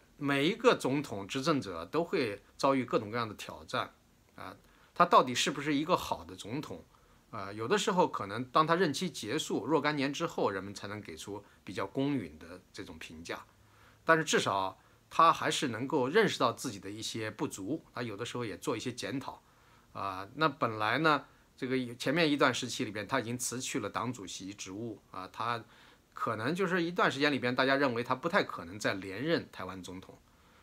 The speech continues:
啊，中华民国总统。但是现在的情况反倒是大陆不断对台湾施压，而且大陆对香港的这样的一种倒行逆施、横行霸道的做法呢，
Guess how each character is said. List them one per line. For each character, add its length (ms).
啊， 220
中 140
华 120
民 160
国 120
总 200
统。 140
但 120
是 60
现 200
在 120
的 80
情 180
况 200
反 240
倒 180
是 300
大 200
陆 200
不 120
断 240
对 260
台 180
湾 200
施 220
压， 280
而 140
且 120
大 200
陆 120
对 240
香 300
港 180
的 80
这 100
样 100
的 60
一 60
种 260
倒 220
行 240
逆 160
施、 320
横 160
行 220
霸 160
道 100
的 80
做 240
法 200
呢， 140